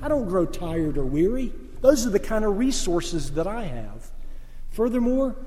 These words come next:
my understanding, no one can fathom. You can't plumb the depth of it. What Isaiah is trying to say is not only is there no time,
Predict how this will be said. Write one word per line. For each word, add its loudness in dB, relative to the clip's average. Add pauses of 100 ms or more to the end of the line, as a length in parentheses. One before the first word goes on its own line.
(400)
my -2
understanding, -2
no -4
one -4
can -10
fathom. -10 (200)
You 0
can't -6
plumb -2
the -4
depth -8
of -8
it. -14 (920)
What 4
Isaiah 6
is 2
trying -2
to 0
say 2
is 4
not 4
only 4
is 2
there 4
no 4
time, 0